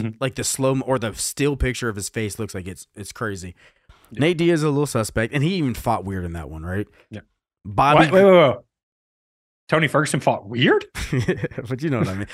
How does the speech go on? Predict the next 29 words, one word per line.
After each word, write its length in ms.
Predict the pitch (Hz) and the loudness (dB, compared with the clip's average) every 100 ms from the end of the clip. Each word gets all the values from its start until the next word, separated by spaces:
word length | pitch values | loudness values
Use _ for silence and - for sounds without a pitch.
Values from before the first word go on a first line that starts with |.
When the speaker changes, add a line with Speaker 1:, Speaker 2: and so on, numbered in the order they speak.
| - | -2
Speaker 2:
Like, 220 | 190 139 | -2 -2
Speaker 1:
Huh? 220 | - 170 | 0 4
Speaker 2:
you 40 | 190 | 6
know, 100 | 196 | 4
him 280 | 151 185 180 | 2 0 2
coming 240 | 175 151 | 2 2
out 60 | 147 | 2
and 80 | |
be 40 | 135 | 0
like, 140 | 120 | 0
"I 140 | 127 135 | -2 -2
just 160 | 131 | -4
said, 180 | 127 117 | -2 -2
oh, 260 | 113 117 113 | -2 -2 0
it's 160 | 120 139 | -2 -4
his 120 | 113 | -6
retirement. 400 | 113 117 110 113 | -6 -4 -4 -4
He 60 | 113 | -6
can 140 | 107 | -6
win." 140 | 107 | -6
It's 100 | 113 101 | -6 -6
like, 200 | 113 92 | -10 -6
you're 140 | 123 | -6
delusional. 600 | 110 107 113 101 104 98 - - _ _ _ _ | -6 -4 -4 -4 -6 -8 -10 -20 _ _ _ _
Speaker 1:
Yeah. 80 | - | -2
Speaker 2:
Losing 220 | 165 165 | 0 2
to 60 | 170 | 2
Bobby 300 | 139 135 135 | 2 2 0
Green, 500 | 120 123 123 127 123 | 0 0 2 2 0